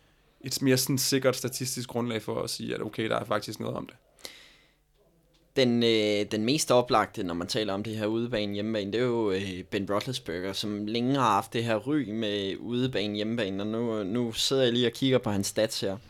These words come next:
Speaker 2: Han har haft de her, han har haft et par dårlige kampe på udebane, hvor, øh, øh, han åbnede også sæsonen godt nok med, med at spille på udebane mod Browns, hvor han hentede syv point, ikke? Men de store kampe,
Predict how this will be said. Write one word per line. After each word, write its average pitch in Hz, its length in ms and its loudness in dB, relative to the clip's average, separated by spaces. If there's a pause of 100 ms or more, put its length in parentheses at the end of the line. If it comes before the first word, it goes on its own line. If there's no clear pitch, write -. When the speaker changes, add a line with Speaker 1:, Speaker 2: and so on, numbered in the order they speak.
(220)
Speaker 2:
Han 110 160 -2
har 113 60 -2
haft 147 280 -4
de - 80 -2
her, 117 340 8
han 120 140 0
har 110 60 2
haft 156 260 4
et 131 80 2
par 131 100 -4
dårlige 127 640 2
kampe 117 320 2
på 123 140 -2
udebane, 110 580 0
hvor, 107 420 4
øh, 98 260 2 (580)
øh, 82 360 -2
han 107 200 0
åbnede 135 380 8
også 113 140 6
sæsonen 117 440 2
godt 107 160 4
nok 104 260 0
med, 101 520 0
med 107 180 -2
at 110 80 2
spille 113 220 -2
på 113 100 -4
udebane 113 320 2
mod 110 120 2
Browns, 101 360 0
hvor 98 100 -2
han 104 120 0
hentede 110 220 -2
syv 123 240 0
point, 104 320 -4
ikke? 104 180 -6 (320)
Men 113 160 2
de 117 140 -2
store 165 460 8
kampe, 107 500 2